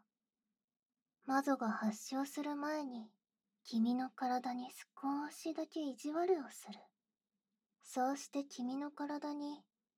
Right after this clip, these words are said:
マゾがいけないことだと教え込む。ほら、流行り病のワクチンだって、事前にウイルスを体に入れることで、体内で抗体を作るでしょ？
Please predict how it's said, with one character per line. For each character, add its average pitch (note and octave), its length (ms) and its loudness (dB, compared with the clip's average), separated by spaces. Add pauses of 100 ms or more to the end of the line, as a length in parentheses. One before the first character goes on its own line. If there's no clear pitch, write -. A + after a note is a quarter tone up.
(260)
マ B3+ 200 4
ゾ C4+ 160 2
が A3 160 2
い G3 100 4
け C4 180 -4
な C#4+ 180 0
い C#4+ 80 -6
こ D#4 120 -4
と E4 140 0
だ D#4 160 0
と - 140 -6
教 F#3+ 60 0
え F#3+ 40 -4 (500)
込 D4+ 140 -10
む。 - 220 -16 (1700)
ほ D4 80 -2
ら、 C4+ 260 0 (800)
流 B3 80 0
行 B3+ 140 6
り D4+ 100 2
病 D#4+ 340 6
の A3 140 4
ワ B3+ 120 4
ク C4 100 -10
チ D#4 180 -2
ン C#4 60 0
だ C4 80 2
っ B3+ 40 0
て、 - 220 -10 (840)
事 A3 120 -2
前 A#3 180 0
に C4 200 4
ウ C4 80 4
イ C#4+ 80 4
ル D#4+ 80 0
ス - 180 -4
を G3+ 80 2
体 A#3 380 0
に D4 200 0
入 D4 40 -2
れ D4+ 100 2
る D4+ 120 -2
こ E4 100 -4
と F4 160 -2
で、 D4 260 -6 (400)
体 C#4+ 260 4
内 A#3+ 200 2
で G3+ 140 0
抗 C4 240 0
体 D4 240 0
を D4 100 0
作 - 240 -2
る E4 100 4
で A#3+ 80 -10
し - 160 -10
ょ？ C#4 200 -4